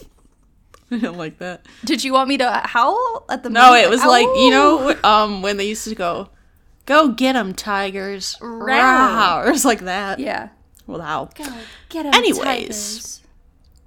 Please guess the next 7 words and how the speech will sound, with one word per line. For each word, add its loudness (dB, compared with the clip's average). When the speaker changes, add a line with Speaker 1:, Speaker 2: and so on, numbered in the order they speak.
Speaker 1:
Howl's 0
Moving -2
Castle, -8
um, -10
rated -4
P -10
G, -8